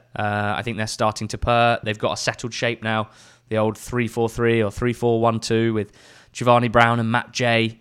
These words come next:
uh, just buzzing around Sam Nombe. It's exciting, and I think it makes,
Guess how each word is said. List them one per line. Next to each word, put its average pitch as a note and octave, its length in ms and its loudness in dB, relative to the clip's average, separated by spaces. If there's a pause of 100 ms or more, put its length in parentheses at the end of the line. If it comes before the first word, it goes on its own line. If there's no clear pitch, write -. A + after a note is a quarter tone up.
(120)
uh, G#2 320 -2
just A2 260 -10
buzzing A#2 300 0
around A2 360 0
Sam A2 300 -2
Nombe. A2 340 0
It's A#2+ 120 -4
exciting, C3 580 0
and A#2 100 -2
I A2+ 60 0
think A#2 220 -6
it B2 80 -6
makes, B2 220 -4